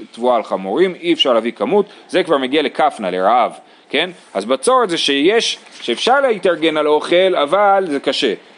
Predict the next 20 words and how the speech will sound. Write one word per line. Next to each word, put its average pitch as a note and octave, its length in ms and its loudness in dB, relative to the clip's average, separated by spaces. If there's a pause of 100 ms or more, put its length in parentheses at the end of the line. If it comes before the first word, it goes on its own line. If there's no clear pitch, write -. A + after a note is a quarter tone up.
(120)
זה, D#3 320 0
זה D#3 180 0
בצורת. A2+ 460 -2 (1700)
ואמר C#3 280 2
רבי E3 120 0
חנינא, D3 440 -2
"שאה E3 440 0
בסלע C#3 560 2
ושכיחה C3+ 840 2 (240)
בצורתא, C3+ 600 0 (320)
ארבעה G#2+ 560 2
ולא E3 240 2
שכיחה, F#3 440 0
כפנא." - 480 -2 (260)
אז B2 120 -2
מהרבה D#3+ 260 0
מקומות G3+ 360 0
בגמרא D#3+ 380 0
רואים F3 300 2
שהמחיר D#3+ 600 0